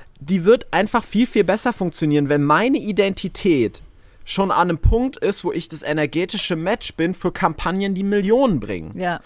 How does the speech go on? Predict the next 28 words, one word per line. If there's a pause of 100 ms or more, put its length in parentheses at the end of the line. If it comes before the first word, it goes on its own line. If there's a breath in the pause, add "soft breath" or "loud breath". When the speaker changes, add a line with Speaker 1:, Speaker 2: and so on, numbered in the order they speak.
(280 loud breath)
Speaker 1:
Und
nicht,
wenn
ich
vielleicht
gerade
noch
in
dem
aktuellen
oder
in
dem
alten
hänge. (380 loud breath)
Und
es
geht,
weil (200 soft breath)
das
Was
kommt
ja
dann
meistens
ganz
von
selbst.